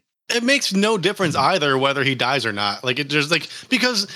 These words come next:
the, the daughter he's desperately trying to get home to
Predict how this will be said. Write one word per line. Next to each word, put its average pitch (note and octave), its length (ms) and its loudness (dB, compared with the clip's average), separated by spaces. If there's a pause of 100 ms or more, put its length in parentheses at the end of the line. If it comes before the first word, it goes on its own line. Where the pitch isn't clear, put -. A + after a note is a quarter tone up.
(140)
the, A3 460 0
the G3 80 2
daughter F3 520 0
he's F#3+ 220 0
desperately F#3+ 520 0
trying F3+ 380 0
to E3+ 40 -2
get D#3+ 160 0
home D3+ 280 0
to A3 380 -4